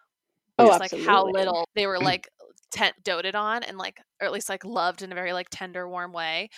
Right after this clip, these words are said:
Speaker 2: Like, I, I found that to be interesting. But I guess as far as Charles is concerned, after every single episode would end, like, I felt ill because it was just like, I could never be married to a man like that. Like,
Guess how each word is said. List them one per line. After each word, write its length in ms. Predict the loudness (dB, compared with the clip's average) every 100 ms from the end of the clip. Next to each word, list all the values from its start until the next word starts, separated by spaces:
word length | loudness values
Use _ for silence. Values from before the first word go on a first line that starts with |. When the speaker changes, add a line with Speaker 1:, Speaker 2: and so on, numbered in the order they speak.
| -8
Speaker 2:
Like, 100 | 4 6
I, 220 | 6 4
I 40 |
found 220 | 0 -2
that 160 | -2 -2
to 80 | -6
be 80 | -12
interesting. 440 | -12 -12 -12 -10
But 120 | -12 -12 -8
I 20 |
guess 220 | -6 -4
as 100 | -6
far 180 | -4 -4
as 100 | -6
Charles 420 | -8 -4 -2 -4
is 100 | -8
concerned, 500 | -10 -6 -6 -6 -6 -8
after 200 | -6 -6
every 180 | -4 -6
single 220 | -6 -6
episode 400 | -4 -6 -8 -8
would 120 | -6
end, 300 | -6 -6 -6
like, 160 | -10 -8
I 80 | -8
felt 260 | -2 -2 -2 -2
ill 360 | -2 -2 -6 -12
because 240 | -10 -8
it 80 | -8
was 100 | -8
just 240 | -6 -4
like, 280 | -2 -4 -6 -14 -10
I 140 | -10
could 140 | -10 -10
never 340 | -6 -6 -6
be 140 | -8 -8
married 320 | -4 -4 -6
to 100 | -10
a 20 |
man 240 | -6 -6
like 220 | -6 -10 -6
that. 120 | -4
Like, 180 | -4 -8